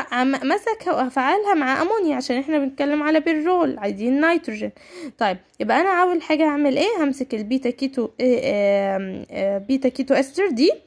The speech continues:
هفعلها مع امونيا، ماشي؟ واعمل لها كوندنسيشن، هنزع ميه،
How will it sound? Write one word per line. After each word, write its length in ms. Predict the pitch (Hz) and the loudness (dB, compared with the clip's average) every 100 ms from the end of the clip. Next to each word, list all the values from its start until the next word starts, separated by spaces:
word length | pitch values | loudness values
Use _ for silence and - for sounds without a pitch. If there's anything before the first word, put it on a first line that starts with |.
| - - _ | -20 -20 _
هفعلها 480 | - 214 202 262 294 | -4 -2 2 2 4
مع 280 | 285 285 | 2 2
امونيا، 400 | 285 277 269 190 202 _ _ _ - | 4 4 4 0 -8 _ _ _ -2
ماشي؟ 260 | 262 269 440 | -2 2 0
واعمل 400 | 226 208 214 214 | 2 0 0 0
لها 100 | 240 | 0
كوندنسيشن، 840 | 262 262 247 262 254 294 285 277 262 | 2 2 4 2 2 0 2 2 2
هنزع 380 | 269 247 262 | 2 2 2
ميه، 380 | 247 269 247 208 | 2 2 2 -2